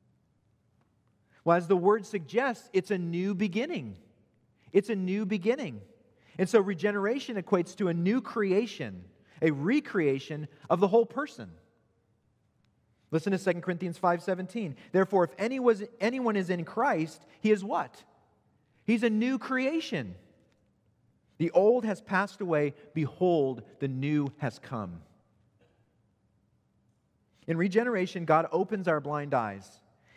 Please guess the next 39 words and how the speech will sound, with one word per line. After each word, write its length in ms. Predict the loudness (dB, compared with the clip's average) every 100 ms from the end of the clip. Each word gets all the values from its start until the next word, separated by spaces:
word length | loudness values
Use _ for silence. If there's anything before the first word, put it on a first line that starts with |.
| 2
He 80 | 2
replaces 540 | 4 2 0 -2 -6
the 80 | -2
mind 260 | -2 -2
of 60 | -6
the 80 | -8
flesh 420 | -2 0 0 -2
with 80 | -8
the 80 | -4
mind 240 | -4 -4
of 60 | -10
the 60 |
Spirit, 440 | -10 -4 -4 -4 -12 _ _ _
Romans 240 | -14 -12 -10
eight. 180 | -10 -14 _ _ _ _ _ _
In 120 | -2 -2
regeneration, 640 | 2 2 2 0 -2 2
God 200 | 4 4
removes 500 | 0 -2 -2 -2 0
our 140 | 0
heart 220 | 2 0 0
of 80 |
stone 800 | -6 -16 -2 0 0 -4 -6 -8 -10 -16 -20 -6
and 120 | -4
implants 640 | -2 -6 -4 -2 0 -4 2
a 60 | 4
heart 180 | 4 2
of 80 |
flesh. 600 | -2 0 0 0 -6 -16 -20 _ _ _ _ _ _ _ _ _ _ _
Thus, 340 | 2 2 0 -14 -10
we 120 | -4
are 40 | -4
capable 420 | -4 -8 -4 -4
of 100 | -4
perceiving 640 | -10 -12 -8 -8 -8 -10
and 100 | -8
living 380 | -6 -6 -6 -12
spiritual 420 | -10 -8 -6 -8
truth. 380 | -14 -12 -12 -14